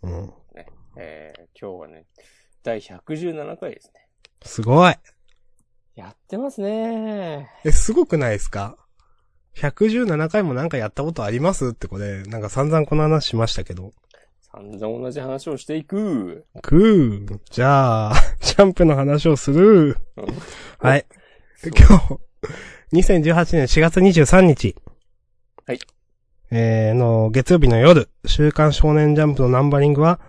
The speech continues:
Speaker 2: お、合併号ですね。二十一、二十二号です。
Speaker 1: はい。
Speaker 2: <laughs> なんか、ギクシャクしてんな、今日。
Speaker 1: 疲れてんの、明日さん？
Speaker 2: いやー、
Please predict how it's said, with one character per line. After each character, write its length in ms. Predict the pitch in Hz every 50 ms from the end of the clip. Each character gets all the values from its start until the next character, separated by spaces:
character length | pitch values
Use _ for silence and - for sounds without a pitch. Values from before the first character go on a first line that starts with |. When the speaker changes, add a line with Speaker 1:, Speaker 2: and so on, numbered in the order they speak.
| - 139
Speaker 2:
お、 120 | 147 - - -
合 120 | 123 120
併 280 | - - - 175 170 143
号 120 | 123 110
で 80 | 110 104
す 120 | - 120
ね。 280 | 123 127 131 139 147 -
二 160 | - 151 165 151
十 220 | 143 147 135 127
一、 280 | 120 120 - - - 143
二 120 | 156 165
十 200 | 156 151 131 123
二 340 | 120 131 135 139 143 - - _ _ _ _ _ _ _ _ - -
号 340 | 127 135 120 101 85 - - _ - _ _ _ -
で 100 | 156 151
す。 440 | - - - - - - - - - _ - - _ _ _ _ _ _ _ _ _ _ _ _ _ _ _ _ _ _ _ _ _ _ _ _ _ _
Speaker 1:
は 80 | 165
い。 80 | 160 - - - - - - - - _ _ _ - - - _ _ _ _ _ _ _ _ _ _ - - - - _ _ - _
Speaker 2:
<laughs> 160 | 175 - -
な 60 | 208
ん 40 | 175
か、 140 | - 117 110 - _ _ -
ギ 180 | 139 127 160 -
ク 60 | -
シ 100 | - 170
ャ 20 | 127
ク 100 | 117 -
し 60 | -
て 100 | 107 104
ん 80 | 113
な、 100 | 104 101
今 220 | 101 - 104 101 104
日。 60 | - - - - - - - - - - - - - - - - - - - - - - - _ _ _ - - _ _
Speaker 1:
疲 200 | - - 262 262
れ 60 | 226
て 80 | 180 101
ん 80 | 90
の、 80 | 85 87
明 60 | 95
日 120 | 92 82
さ 80 | 76 78
ん？ 80 | 78 - _ _ _ _ _ _ _ _ - - - - - - - - - - - - - - -
Speaker 2:
い 40 | 151
や 120 | 170 185 190
ー、 640 | 190 190 196 190 196 190 190 190 190 190 185 -